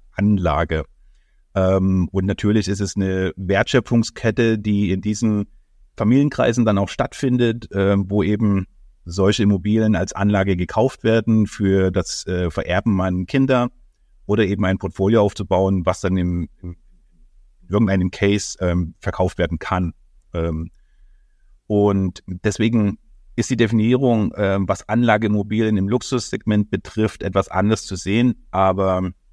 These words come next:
und so betrachte ich es persönlich eigentlich auch, muss man sagen. Also ich, wenn ich investiere, ich investiere nicht aufgrund von irgendwelchen Zahlenwerten. Klar, die müssen stimmen, aber ich bin eher der emotionale Käufer, muss man ehrlich sagen.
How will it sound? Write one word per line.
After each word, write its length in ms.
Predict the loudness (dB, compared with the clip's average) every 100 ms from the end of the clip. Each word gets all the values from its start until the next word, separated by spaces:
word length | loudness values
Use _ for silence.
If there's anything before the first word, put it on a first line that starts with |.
| -20 -20 -20 -20 -14
und 120 | -6 -2
so 100 | -2
betrachte 500 | -2 -2 -4 -2 -2
ich 140 | -2
es 60 | -4
persönlich 560 | -2 2 2 2 -2
eigentlich 400 | -2 2 2 0
auch, 240 | 0 0 0
muss 160 | -2
man 120 | 0
sagen. 340 | 0 -2 -2 0
Also 240 | 0 -2
ich, 400 | -2 -2 -4 -4
wenn 220 | -2 0
ich 180 | -2 -2
investiere, 720 | 0 -2 -4 -4 0 2 2 0 _ -20 -20 -8
ich 100 | 0
investiere 540 | 2 2 0 0 2
nicht 360 | 4 4 2 -2
aufgrund 460 | -6 -6 -2 -2 2
von 220 | 0 2
irgendwelchen 400 | 2 0 -2 -4
Zahlenwerten. 880 | -4 -2 0 2 2 0 -2 -4 -6 _ -10
Klar, 220 | -2 0
die 100 | 0
müssen 240 | -2 -4 -6
stimmen, 360 | 0 0 0 -6 -18 -20 -20 _ -20 -16 0
aber 520 | 2 4 4 4 2 -2 _ -20 _
ich 100 | -8
bin 140 | 0 2
eher 200 | 4 2
der 140 | 2
emotionale 580 | 2 2 2 0 2 0
Käufer, 340 | 0 -2 -2
muss 180 | -2 -4
man 100 | -2
ehrlich 240 | -2 -2 -2
sagen. 320 | -4 -4